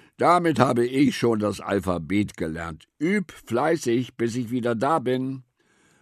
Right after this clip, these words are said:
Alberts Internetsignal flackerte auf. „Alphabet Griechisch,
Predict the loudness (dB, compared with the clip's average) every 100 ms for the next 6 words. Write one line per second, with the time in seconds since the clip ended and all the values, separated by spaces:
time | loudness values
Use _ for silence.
0 | _ _ -8 -6 -4 -8 -8 -12 -8 -6
1 | -4 -6 -8 -10 -10 -10 -10 -10 -10 -10
2 | -12 -10 -12 -14 -16 -8 -6 -6 -12 _
3 | _ -2 0 2 0 0 -2 -4 -2 -2
4 | 0 -2 -2